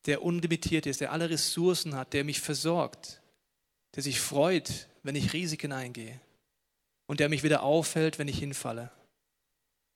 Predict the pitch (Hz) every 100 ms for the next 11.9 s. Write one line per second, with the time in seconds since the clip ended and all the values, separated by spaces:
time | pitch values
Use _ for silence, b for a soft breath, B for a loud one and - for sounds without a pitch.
0 | _ _ _ _ _ - B B 151 147
1 | 170 180 180 - 165 156 170 185 - 165
2 | 165 185 185 143 139 - 156 175 170 160
3 | - - 160 156 - - - - 143 147
4 | - 175 151 147 - 160 156 147 147 147
5 | 147 - 156 165 - 180 208 - _ _
6 | _ _ _ - 147 139 139 190 180 160
7 | 147 - 151 160 139 135 139 139 139 139
8 | 139 143 127 127 _ _ _ _ _ _
9 | - - 151 139 165 165 156 160 - 151
10 | 151 175 - 170 160 147 156 160 156 147
11 | - 139 139 131 135 - 156 170 196